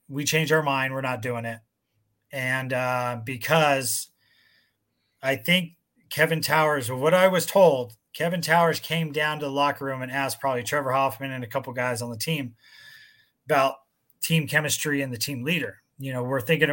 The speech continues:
we're, we're thinking about trading Steinbrenner, Scott Linebrink. And they said, "Dude, he's one of our leaders. He's one of our team guys. You don't wanna get rid of him."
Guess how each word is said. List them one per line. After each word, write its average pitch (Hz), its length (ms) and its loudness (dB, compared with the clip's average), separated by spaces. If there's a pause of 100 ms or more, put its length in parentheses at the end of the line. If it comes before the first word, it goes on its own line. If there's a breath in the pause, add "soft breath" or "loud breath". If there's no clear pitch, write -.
we're, 135 200 -2
we're 131 100 -4
thinking 151 240 0
about 131 160 -2
trading 135 280 -2
Steinbrenner, 135 580 -2 (400)
Scott 135 360 -2
Linebrink. 135 420 -4 (640 soft breath)
And 139 380 -2
they 135 140 0
said, 143 400 4
"Dude, 135 180 -4
he's 175 180 -4
one 190 120 4
of 156 80 2
our 131 120 2
leaders. 143 420 -2
He's 160 200 -2
one 170 140 2
of 147 80 0
our 123 120 0
team 151 300 -2
guys. 135 560 -4 (140)
You 139 120 -4
don't 175 180 4
wanna 170 180 4
get 147 140 -6
rid 139 140 -2
of 117 100 -6
him." 220 240 0